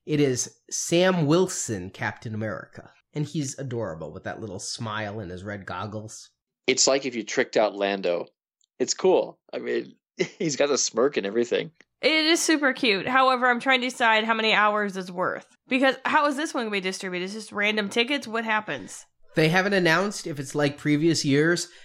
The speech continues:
Speaker 1: This is a random ticket you get at their booth, and then you come back, like, after eleven to see how you lost.
Speaker 2: Yep.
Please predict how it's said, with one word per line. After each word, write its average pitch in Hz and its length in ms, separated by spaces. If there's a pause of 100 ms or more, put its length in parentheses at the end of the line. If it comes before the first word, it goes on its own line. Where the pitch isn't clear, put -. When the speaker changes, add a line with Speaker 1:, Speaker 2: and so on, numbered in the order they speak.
(140)
Speaker 1:
This 170 340
is 165 120
a 156 60
random 147 340
ticket 151 260
you 147 160
get 147 300
at 151 240
their 151 180
booth, 135 580 (220)
and 147 160
then 156 140
you 147 100
come 147 240
back, 139 300
like, 131 180 (100)
after 127 600 (240)
eleven 139 600 (280)
to 151 100
see 131 300
how 131 160
you 123 180
lost. - 640 (240)
Speaker 2:
Yep. 110 160